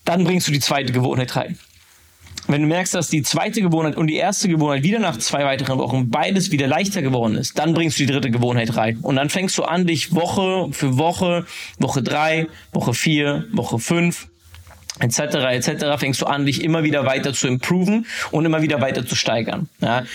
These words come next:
Und ich weiß, es braucht Zeit, aber das ist genauso wie im Gym. Auch ein Muskel braucht Zeit, um zu wachsen.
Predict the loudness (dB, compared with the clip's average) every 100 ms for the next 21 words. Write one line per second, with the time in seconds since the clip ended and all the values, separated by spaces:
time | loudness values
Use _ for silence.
0 | -2 0 2 0 0 0 -2 -4 -4 -4
1 | -2 -4 -2 -2 0 2 0 -4 -16 -18
2 | -18 -6 -2 0 2 0 2 2 2 2
3 | 2 2 2 2 2 0 0 0 2 4
4 | 2 0 0 0 0 0 -2 -2 0 0
5 | 0 -4 -10 _ -2 -2 0 0 0 -2
6 | -4